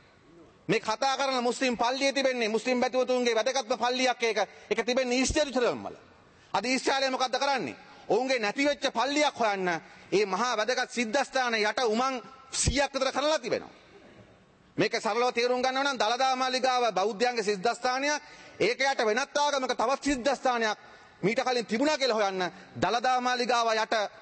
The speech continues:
උමං මාර්ග දානවා. එතකොට ශ්‍රී ලංකා රජය ඊස්ට් ජෙරුසලම් පිළිගන්නව නම් පලස්තීනයේ අගනුවර කියලා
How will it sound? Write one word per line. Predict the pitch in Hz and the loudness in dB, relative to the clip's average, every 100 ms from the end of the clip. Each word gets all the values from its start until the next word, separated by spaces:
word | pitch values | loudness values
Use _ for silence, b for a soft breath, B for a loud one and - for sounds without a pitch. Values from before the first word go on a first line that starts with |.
| - - - - - | -20 -20 -20 -18 -14
උමං | - 208 262 | -2 2 2
මාර්ග | 277 285 285 | 2 0 2
දානවා. | 285 277 240 180 110 - - - - - - _ - - _ _ _ - | 2 2 2 0 -2 -8 -20 -20 -20 -20 -20 _ -20 -20 _ _ _ -18
එතකොට | - 202 254 202 | -6 -2 0 0
ශ්‍රී | 214 247 | 0 2
ලංකා | 269 262 269 | 0 0 0
රජය | 277 269 254 | 0 0 0
ඊස්ට් | 233 240 285 | 0 0 0
ජෙරුසලම් | 277 285 262 | 0 0 0
පිළිගන්නව | 233 254 277 269 277 | 0 0 0 0 0
නම් | 277 233 139 - - - - - - - _ - 120 - - | 0 -2 -6 -16 -20 -20 -20 -20 -20 -20 _ -20 -20 -20 -4
පලස්තීනයේ | 151 220 254 - 285 277 277 262 202 - - - - | -2 0 -2 -2 0 2 0 0 -2 -4 -16 -18 -6
අගනුවර | 175 285 320 311 - | 0 0 2 2 0
කියලා | 202 135 123 | 0 0 -2